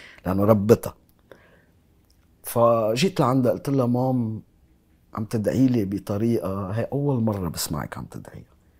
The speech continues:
قالت لي: "بتعرف ليه؟" قلت لها: "ليه؟" قالت لي: "لأنه هلأ حسيت إنه عندي ولد. عندي حدًا أقدر أتكى عليه." كانت كل حياتها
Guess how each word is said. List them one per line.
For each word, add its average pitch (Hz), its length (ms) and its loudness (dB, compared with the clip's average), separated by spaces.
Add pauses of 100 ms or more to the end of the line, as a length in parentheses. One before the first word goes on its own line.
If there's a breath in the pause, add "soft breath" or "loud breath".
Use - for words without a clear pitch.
(260)
قالت 120 180 -6
لي: 131 40 0
"بتعرف 110 480 -2
ليه؟" 92 240 -4
قلت - 180 -14
لها: 73 120 -12
"ليه؟" - 160 -18
قالت - 140 -14
لي: 90 80 -6
"لأنه 92 140 -8
هلأ 107 300 -4
حسيت - 480 -6
إنه 78 140 -8
عندي 80 260 -6
ولد. 78 340 -8 (2500 loud breath)
عندي 113 760 4
حدًا 127 480 6 (220)
أقدر 104 460 -2
أتكى - 320 -6
عليه." 78 360 -2 (1400)
كانت 117 300 -2
كل 185 220 6
حياتها 120 920 4